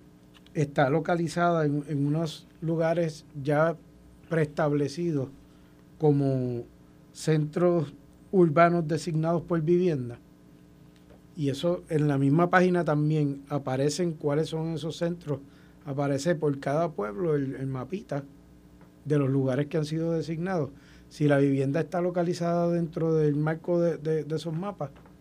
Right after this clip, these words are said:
pues tienen una ayuda adicional de cinco mil dólares en la adquisición de, de la propiedad.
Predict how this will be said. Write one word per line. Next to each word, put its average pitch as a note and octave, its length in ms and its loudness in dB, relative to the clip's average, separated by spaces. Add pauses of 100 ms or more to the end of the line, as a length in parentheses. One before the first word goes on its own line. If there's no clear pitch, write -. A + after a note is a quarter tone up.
(520)
pues C3+ 340 4 (220)
tienen D3+ 260 6
una D#3+ 160 0
ayuda E3 360 2
adicional D#3+ 480 -2
de D#3+ 120 -4
cinco C3+ 280 -8
mil C3+ 200 -6
dólares A#2 380 -8 (600)
en C3 120 -6
la B2+ 60 -4
adquisición B2 560 -8
de, B2 340 -6
de C3 180 -10
la B2 100 -8
propiedad. A2+ 440 -12